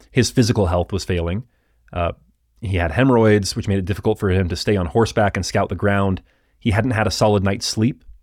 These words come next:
in about six days. He may have had the flu. Some say he was just getting old. No one really knows. I do think a big part of it is, you know, he had this entire system that facilitated his thinking. And that system was now gone. You know, he had only been gone for a year,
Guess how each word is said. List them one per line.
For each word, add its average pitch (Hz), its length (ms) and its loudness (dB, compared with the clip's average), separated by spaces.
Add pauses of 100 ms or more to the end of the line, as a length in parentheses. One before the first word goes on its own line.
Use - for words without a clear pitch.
(120)
in 104 100 -2
about 98 220 0
six - 220 -6
days. 104 400 0 (320)
He 123 120 0
may 117 100 6
have 113 100 2
had 113 140 0
the 90 60 0
flu. 110 460 0 (300)
Some 117 220 2
say 120 140 4
he 110 100 4
was 98 120 2
just 95 140 -2
getting 87 180 -2
old. 104 340 2 (680)
No 135 160 0
one 131 100 6
really 98 180 4
knows. 87 260 0
I 123 100 0
do 139 160 2
think 131 160 2
a 101 40 2
big 117 220 0
part 98 220 0
of 87 80 -4
it - 180 -4 (340)
is, 113 460 4 (500)
you 135 120 4
know, 120 100 6
he 127 160 0
had 160 300 -2
this 135 140 -2
entire 120 360 0
system - 520 -2 (380)
that 127 140 -2
facilitated 117 640 2
his 98 140 -2
thinking. 85 400 -6 (600)
And 113 120 2
that 123 140 0
system 98 540 0
was 107 180 2
now 117 140 4
gone. 101 320 2 (220)
You 113 100 0
know, 95 40 4
he 143 100 4
had 160 80 6
only 143 160 6
been 113 140 4
gone 110 260 4
for 95 160 2
a 92 60 2
year, 110 320 4